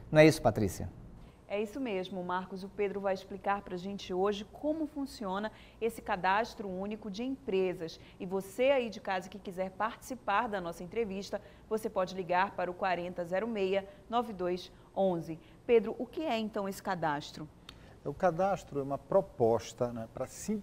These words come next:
Speaker 3: de, efetivamente simplificar a vida, não só das empresas que já existem, como daquelas pessoas que querem montar empresas, notadamente as micro e pequenas empresas. O que é que acontece?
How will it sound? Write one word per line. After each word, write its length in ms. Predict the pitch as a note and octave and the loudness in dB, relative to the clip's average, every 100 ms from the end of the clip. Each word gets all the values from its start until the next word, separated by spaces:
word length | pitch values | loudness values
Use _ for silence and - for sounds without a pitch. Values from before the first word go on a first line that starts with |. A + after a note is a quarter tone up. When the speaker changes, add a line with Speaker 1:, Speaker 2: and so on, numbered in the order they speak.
| - | -6
Speaker 3:
de, 140 | C3 | -8
efetivamente 840 | C#3 C#3 F#3 G#3 G3+ - D3 E3 E3+ | -6 6 8 8 2 0 0 0 -4
simplificar 1000 | - E3+ - G#3 - F3 - B2+ C3+ C3+ - | -2 -2 2 0 0 -6 4 6 6 2 -4
a 160 | C#3 C#3+ | 0 0
vida, 480 | A2+ B2+ A#2 G2+ G2+ - - - - | 0 0 0 -2 -6 -10 -20 -12 -2
não 80 | D#4 | 4
só 160 | - | 8
das 200 | F3 D3+ | 8 8
empresas 440 | D#3 C#3 C3+ A#2 - | 4 4 2 2 -2
que 140 | D3 | -2
já 180 | C3 C3+ | 4 4
existem, 520 | C3 B2+ F3+ F#3+ F#3 | 4 0 -2 -2 -2
como 240 | D#3+ F#3 F3+ | 0 0 2
daquelas 320 | E3+ G3 F3 | 2 2 0
pessoas 340 | F3 - F3+ | -2 -2 -4
que 80 | - | -4
querem 240 | - F3+ | 0 0
montar 680 | F3+ F3+ E3+ - E3 D3+ D#3+ - | 2 -2 -2 6 8 8 2 -6
empresas, 640 | C#3+ C#3+ A#2 F2+ F2+ - - - - - | -2 4 4 4 -4 -12 -20 -20 -20 -4
notadamente 840 | F#3+ B3 B3+ G#3 F3 D3+ D3 C#3+ - - | 4 6 8 6 6 4 0 -2 -6 2
as 200 | D#3 C3+ | 2 2
micro 400 | D3+ E3+ D#3+ E3 | 2 2 0 -2
e 40 | |
pequenas 440 | D#3+ D#3 D#3 D3 C#3 | 0 0 0 -2 -2
empresas. 480 | C3 F#2+ F2+ G#2 | -4 -4 -4 -10
O 40 | - | -4
que 100 | G#3+ | -2
é 40 | |
que 60 | G#3 | -2
acontece? 600 | F#3 E3+ - E2+ - | -2 -4 -4 -8 -10